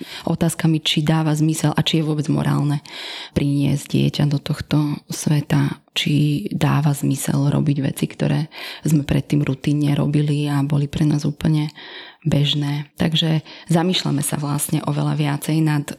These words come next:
tým, čo dáva dlhodobo zmysel a deje sa to aj preto, aké sú globálne pohyby v svete.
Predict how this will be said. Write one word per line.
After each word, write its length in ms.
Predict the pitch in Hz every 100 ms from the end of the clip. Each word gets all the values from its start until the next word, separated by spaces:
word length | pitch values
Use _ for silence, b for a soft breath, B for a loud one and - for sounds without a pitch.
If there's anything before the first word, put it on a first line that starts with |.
| -
tým, 160 | 160
čo 240 | 151 156 147
dáva 320 | 151 143 151
dlhodobo 480 | 151 143 151 151 160
zmysel 480 | 156 139 - 220 277 B B B B B B -
a 320 | 156 151 147 - _
deje 240 | - 160 160
sa 80 | 151
to 160 | -
aj 240 | - 151 147
preto, 320 | - 143 - 147 -
aké 160 | - 156
sú 160 | -
globálne 480 | 139 147 147 143 143
pohyby 320 | - 139 -
v 80 | -
svete. 320 | - - -